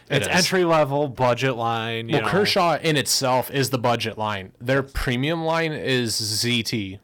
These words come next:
Speaker 1: zero tolerance knives,
Speaker 2: Mm-hmm.
Speaker 1: uh, which actually, they still use that same, um, assisted opening, the speed safe, on a
Speaker 2: Okay.
Speaker 1: lot of their knives. Sam
Speaker 2: I, I
Speaker 1: has
Speaker 2: enjoy
Speaker 1: one.
Speaker 2: that.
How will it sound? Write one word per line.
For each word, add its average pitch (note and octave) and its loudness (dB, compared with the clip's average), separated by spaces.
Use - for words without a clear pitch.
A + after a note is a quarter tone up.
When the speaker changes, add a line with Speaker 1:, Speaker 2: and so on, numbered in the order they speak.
Speaker 1:
zero A2 -2
tolerance G#2+ -2
knives, A2 -4
Speaker 2:
Mm-hmm. F#2+ -14
Speaker 1:
uh, G2+ -2
which C3 -2
actually, D#3 0
they C#3 -2
still F3+ 2
use E3 0
that C#3 2
same, C3 0
um, G#2 -2
assisted C3+ 0
opening, A#2 0
the B2+ -4
speed A#2 -4
safe, C3 0
on E3 -4
a - -2
Speaker 2:
Okay. - 0
Speaker 1:
lot A#2+ 2
of A#2 -2
their A#2 -2
knives. A2+ -2
Sam G3 2
Speaker 2:
I, F3+ 4
I - 4
Speaker 1:
has A#3 4
Speaker 2:
enjoy G#3 4
Speaker 1:
one. F#3 2
Speaker 2:
that. F2+ -6